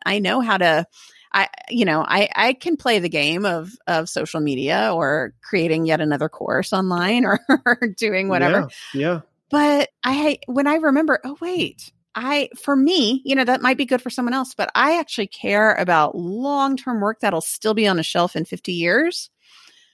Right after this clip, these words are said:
Speaker 1: That means I'm gonna, I'm gonna make more time for that book writing
Speaker 2: Yeah.
Speaker 1: than I am for
Speaker 2: That's great.
Speaker 1: creating a thing.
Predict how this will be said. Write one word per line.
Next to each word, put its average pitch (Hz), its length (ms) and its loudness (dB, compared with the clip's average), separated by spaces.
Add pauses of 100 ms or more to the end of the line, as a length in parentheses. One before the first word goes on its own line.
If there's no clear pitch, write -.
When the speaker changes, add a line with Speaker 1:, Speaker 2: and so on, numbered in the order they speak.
(300)
Speaker 1:
That 220 180 0
means 269 340 4
I'm 233 140 4
gonna, 196 520 2
I'm 233 120 2
gonna 247 140 2
make 226 160 2
more 202 140 0
time 180 260 -4
for 170 140 -8
that 147 260 0
book - 240 -4
writing - 460 -6
Speaker 2:
Yeah. 139 160 2
Speaker 1:
than 190 80 2
I 165 100 2
am 156 260 0
for 165 260 0
Speaker 2:
That's 156 100 -2
great. - 200 -2
Speaker 1:
creating 180 360 2
a 160 60 0
thing. 143 440 -6